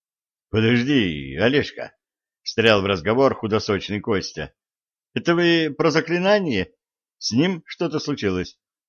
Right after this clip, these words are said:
Да ты куда пропадал-то? Это оттуда усы выросли?»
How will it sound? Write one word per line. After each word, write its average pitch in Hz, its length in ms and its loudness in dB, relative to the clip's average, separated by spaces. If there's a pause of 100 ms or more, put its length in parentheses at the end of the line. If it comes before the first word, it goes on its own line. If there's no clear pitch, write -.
(400)
Да 101 100 0
ты 160 300 2
куда 175 300 4
пропадал-то? 156 800 -2 (640)
Это 160 640 6
оттуда 185 720 0
усы 156 300 -2
выросли?» 110 560 -2